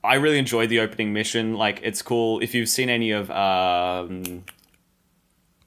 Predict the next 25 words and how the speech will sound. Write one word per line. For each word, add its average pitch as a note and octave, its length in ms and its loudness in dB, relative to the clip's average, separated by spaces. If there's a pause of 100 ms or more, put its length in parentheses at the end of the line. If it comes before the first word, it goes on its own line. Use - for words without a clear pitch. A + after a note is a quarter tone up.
(280)
Game B2 220 2
Informer's, A#2+ 640 0
uh, G#2+ 140 2
preview A#2+ 320 -2
coverage, A2 580 0
like, F#2+ 220 -4
you G2 40 -8
see G#2+ 140 -2
a G2 40 -2
lot G#2 120 0
of G2 80 -6
the G#2 60 -2
intro G2+ 180 -6
mission G2+ 260 -6
in F#2 140 -6
their F2+ 320 -4
cutscenes G#2 320 -6
and G#2 100 -10
stuff - 200 -6
like G#2 120 -6
that, A2 280 0 (500)
which B2+ 160 -6
is A2+ 80 -2
basically A#2+ 540 2
you, G#2+ 720 0